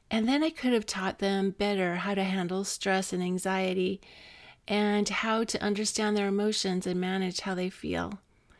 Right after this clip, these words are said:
But here we are, living in the future that we created with the choices in our past. You know what would make me really happy right now? If I could convince all my kids to go see a therapist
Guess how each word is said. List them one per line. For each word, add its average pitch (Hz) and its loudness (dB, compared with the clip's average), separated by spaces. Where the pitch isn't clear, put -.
But 254 0
here 302 4
we 311 6
are, 185 6
living 202 4
in 233 2
the 247 2
future 196 2
that 180 0
we 190 0
created 220 4
with 185 2
the 175 -4
choices 185 -2
in 190 0
our 196 0
past. - -4
You 247 6
know 220 8
what 208 8
would 185 0
make 190 2
me 190 2
really 202 6
happy 208 2
right 202 4
now? 196 0
If 185 0
I 185 6
could 233 0
convince 208 4
all 185 4
my 214 4
kids 208 -2
to 170 -4
go 175 2
see 190 2
a 196 4
therapist 185 -2